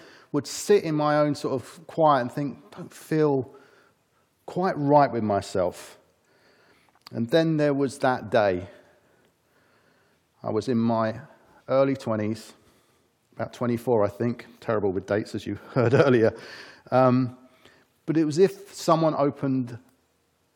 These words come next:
um, the door of a jail cell, is perhaps the way I could describe it, offered a way out of that, a way to be free of all this unease and the gunk that I was filling my life with.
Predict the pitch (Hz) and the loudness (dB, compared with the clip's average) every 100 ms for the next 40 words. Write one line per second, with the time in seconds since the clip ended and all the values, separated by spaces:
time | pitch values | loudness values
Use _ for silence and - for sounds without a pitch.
0 | _ - 123 120 117 - 110 165 151 147 | _ -6 -4 -2 -4 -4 0 4 4 4
1 | 135 131 110 98 95 - 85 - - _ | 2 0 0 0 -4 -6 -6 -6 -10 _
2 | _ _ - _ - 107 - 107 - - | _ _ -20 _ -12 -12 -2 -2 -2 -2
3 | 104 104 98 - 101 - - - 95 - | 2 4 2 0 -8 -8 -16 -14 -12 -6
4 | 113 107 92 - - _ _ _ _ _ | -2 0 0 -4 -6 _ _ _ _ _
5 | - 175 - 180 - - - _ - 135 | 2 2 4 0 0 -6 -20 _ -2 4
6 | 156 151 170 156 85 - - _ - 104 | 6 6 6 4 2 -2 -16 _ -10 -6
7 | - 110 101 - - _ _ _ _ _ | 0 2 2 -2 -20 _ _ _ _ _
8 | _ _ - 156 190 190 - 160 170 - | _ _ -4 2 4 4 0 -2 -2 2
9 | 185 180 143 156 147 143 143 - - - | 8 10 10 6 4 2 0 -4 -16 -20
10 | _ _ - 151 160 143 143 139 147 151 | _ _ -2 0 2 4 2 0 -2 -2
11 | 147 120 190 156 120 - - 139 139 139 | 0 2 2 4 2 -6 -4 0 2 0
12 | - 139 131 131 143 180 160 113 87 - | 0 2 2 2 4 2 2 -4 -6 -8
13 | - | -20